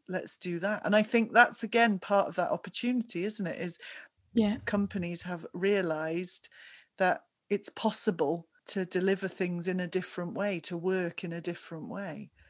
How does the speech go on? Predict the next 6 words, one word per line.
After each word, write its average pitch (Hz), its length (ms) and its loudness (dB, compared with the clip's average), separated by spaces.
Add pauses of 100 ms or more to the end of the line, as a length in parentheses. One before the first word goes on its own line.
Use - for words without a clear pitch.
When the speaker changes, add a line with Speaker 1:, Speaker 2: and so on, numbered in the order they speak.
Speaker 2:
Absolutely. 185 920 2 (420)
So 294 720 12 (800)
it 196 100 8
wouldn't 269 240 12
be 339 120 12
right 285 680 12